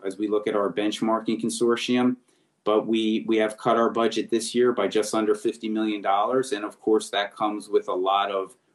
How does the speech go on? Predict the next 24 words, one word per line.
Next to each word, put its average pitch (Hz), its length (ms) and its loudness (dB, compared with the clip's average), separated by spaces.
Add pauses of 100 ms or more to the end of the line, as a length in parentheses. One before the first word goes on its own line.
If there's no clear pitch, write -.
real 120 360 2
change, 92 540 -4
not 104 220 -2
just - 300 -6
change 98 360 -2
on 95 120 -2
the 92 80 -4
margin. 95 580 -6 (360)
So 107 200 0
I 107 80 4
do 117 280 2
think 110 300 -2
you 107 120 2
will 110 220 2
see 110 200 -4
universities, 104 1080 0 (500)
um, 90 440 -6 (220)
becoming 127 500 2
more 135 180 6
efficient, 131 600 4 (240)
hopefully, 110 840 0 (300)
um, 90 380 -10
more 104 260 -4
affordable. 123 680 2